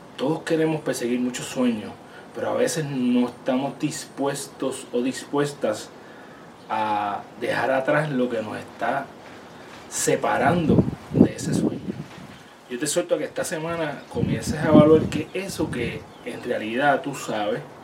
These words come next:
que te está alejando cada vez más de tu sueño. En mi caso, te puedo decir muchas cosas que me alejaban de mi sueño. Eh, tenía un sueño de perder peso, pues ten-,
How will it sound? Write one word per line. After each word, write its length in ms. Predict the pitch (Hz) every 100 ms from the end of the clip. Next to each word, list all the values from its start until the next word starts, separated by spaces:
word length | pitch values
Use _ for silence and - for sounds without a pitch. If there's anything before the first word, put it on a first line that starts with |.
| - - - -
que 140 | - 123
te 100 | 120
está 580 | - - - 117 156 - - - - - - -
alejando 720 | 127 127 123 156 214 147 110 -
cada 200 | - 127
vez 200 | 135 147
más 160 | 151 151
de 80 | 151
tu 120 | 131
sueño. 340 | - 127 117 107
En 80 | 110
mi 100 | 127
caso, 360 | 127 165 180 160
te 80 | 123
puedo 180 | 117
decir 220 | - 165 151 - - -
muchas 340 | 123 143 147 147
cosas 320 | 135 120 127
que 160 | - 113
me 100 | 117
alejaban 500 | 113 107 117 127 120
de 100 | 117
mi 100 | 113
sueño. 420 | 143 143 143 123 - - - - - -
Eh, 500 | 226 - 107 107 - - -
tenía 220 | 104 120
un 60 | 139
sueño 360 | 135 147 143 139
de 80 |
perder 340 | 131 127 127 123
peso, 320 | 156 160 156
pues 160 | 120 -
ten-, 260 | 101 113